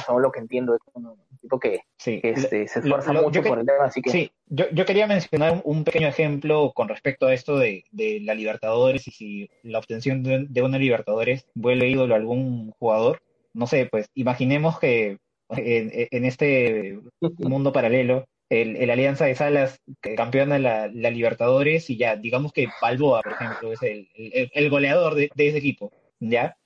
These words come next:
Speaker 2: Entonces, ya, Balboa gana la Libertadores con, con Alianza y después lo contrata algún equipo, eh, de otro país, se va y nunca más vuelve al, al, al equipo, se retira.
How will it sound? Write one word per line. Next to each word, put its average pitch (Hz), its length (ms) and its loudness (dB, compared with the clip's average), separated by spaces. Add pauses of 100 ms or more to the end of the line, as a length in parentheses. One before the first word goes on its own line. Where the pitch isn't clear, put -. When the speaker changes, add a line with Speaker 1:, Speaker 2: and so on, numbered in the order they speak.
(260)
Speaker 2:
Entonces, 147 480 0 (200)
ya, 131 140 2
Balboa 151 440 2
gana 156 220 2
la 151 80 2
Libertadores 139 520 2
con, 113 380 -4
con 123 180 -2
Alianza 143 460 0 (320)
y 131 100 2
después 143 300 2
lo 160 100 2
contrata 135 420 0
algún 127 540 -2
equipo, 110 840 0
eh, 98 320 -14
de 104 280 -4
otro 131 200 0
país, 160 380 -2 (260)
se 139 180 2
va 170 300 4
y 139 100 4
nunca 165 280 2
más 156 140 2
vuelve 131 460 4
al, 101 260 -6
al, 110 180 -6
al 113 140 0
equipo, 110 340 -6 (240)
se 131 160 0
retira. 120 400 0